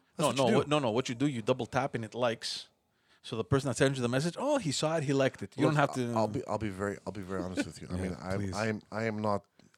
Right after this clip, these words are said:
Speaker 3: at all punctual with my returning phone calls or returning messages. People know this about me.
Speaker 1: Okay, and they don't get offended.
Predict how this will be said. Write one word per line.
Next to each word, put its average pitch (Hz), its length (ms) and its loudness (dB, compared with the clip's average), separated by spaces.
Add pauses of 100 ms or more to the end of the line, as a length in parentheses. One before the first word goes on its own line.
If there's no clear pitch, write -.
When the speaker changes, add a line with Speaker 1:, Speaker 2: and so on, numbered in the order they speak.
Speaker 3:
at 101 120 0
all 104 140 4
punctual 101 560 -8
with 98 220 -10
my 92 80 -6
returning 98 420 -8
phone 98 260 -6
calls 87 400 -8
or 104 100 -4
returning 98 440 -6
messages. 92 320 -6
People 123 260 -6
know 117 140 2
this 113 160 -6
about 117 320 2
me. 127 140 0
Speaker 1:
Okay, 110 200 -4
and 113 80 -4
they 131 60 6
don't 131 100 6
get 127 100 4
offended. 98 300 0